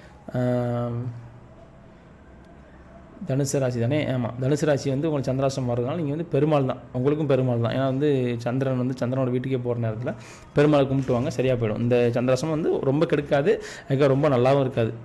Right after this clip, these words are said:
அஹ், சரிங்களா? அடுத்ததா மகரம். மகரத்துக்கு எப்போ வரும்? அடுத்த மாசம் போயிடும். மகரத்துக்கு எப்போ போகுது அப்படின்னா,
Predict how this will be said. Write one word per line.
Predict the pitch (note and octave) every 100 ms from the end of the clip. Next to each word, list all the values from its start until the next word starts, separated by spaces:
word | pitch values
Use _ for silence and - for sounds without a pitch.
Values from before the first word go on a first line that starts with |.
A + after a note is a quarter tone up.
| -
அஹ், | B2 B2 A#2
சரிங்களா? | A#2 B2+ E3+ A#2 G#2+
அடுத்ததா | B2+ C#3 C#3 E3 C#3
மகரம். | A2+ C3 B2+ - - - - C3+
மகரத்துக்கு | B2+ D3 D3+ C#3+
எப்போ | C#3
வரும்? | C3+ C3+ C#3 - - - -
அடுத்த | C#3+ D3 D#3
மாசம் | C#3 C#3 D3 C3+
போயிடும். | A#2+ - - - -
மகரத்துக்கு | C3 C#3 C#3 C3
எப்போ | C3+
போகுது | C3 B2+
அப்படின்னா, | A#2+ C3+